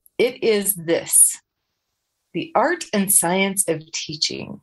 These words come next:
So I really have no fancy lead in, but I am really looking forward to the conversation that I'm gonna have with you guys. So I'm gonna start by asking each of you, what does that phrase mean to you? So Lindsay, let's start with you.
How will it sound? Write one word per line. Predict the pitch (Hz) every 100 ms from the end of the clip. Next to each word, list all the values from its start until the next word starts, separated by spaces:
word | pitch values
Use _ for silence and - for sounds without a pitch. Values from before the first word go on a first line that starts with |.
| _ _ _ _ _ _ _ _ -
So | - - 196 190
I | 175
really | 196 196 269 311 233
have | 202 180
no | 175 185 208
fancy | 220 - 202 202 202 170
lead | 165 175
in, | 156 143 139 147
but | 165
I | - 185 170 170 170 - _
am | 170 170 170
really | 190 220 226
looking | 196 185 170
forward | 170 160 151
to | 156
the | 156
conversation | 160 156 156 147 147 147 143
that | 147 -
I'm | 156
gonna | 156 147
have | 147
with | 151 151
you | 151
guys. | 165 151 - - -
So | - 180
I'm | 160
gonna | 196 220
start | 208 - 196 180
by | 156 - 160
asking | 175 175 - 139 147
each | 175 180 151 147
of | 139
you, | 127 131 - - - _ _ -
what | 180 190
does | 214 190 175
that | 156 -
phrase | - 165 156 147 147
mean | 147 147 147
to | 143 -
you? | 135 139 143 - - - _ _ _ _ _ _
So | - 160 160
Lindsay, | 180 247 294 311
let's | 277 277 -
start | 233 196
with | 180
you. | 147 147 151